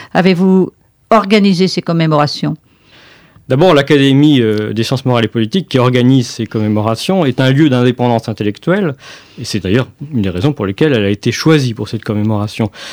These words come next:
Speaker 2: Bien entendu, il ne s'agit pas de ressusciter des, euh, conflits, euh, qui ont eu lieu il y a un siècle, d'abord parce qu'on aurait du mal à trouver,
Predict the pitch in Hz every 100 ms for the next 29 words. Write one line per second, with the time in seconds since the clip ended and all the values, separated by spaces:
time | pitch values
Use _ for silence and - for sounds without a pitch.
0 | - 127 156 175 131 131 220 180 147 135
1 | 143 156 120 113 127 - 127 135 - 143
2 | 123 - - 147 113 131 135 131 107 -
3 | 131 120 139 135 - - - _ - 107
4 | 104 - - 123 107 104 101 110 120 127
5 | 123 107 101 117 220 214 123 131 131 110
6 | - 123 107 113 120 135 110 - 117 113
7 | 123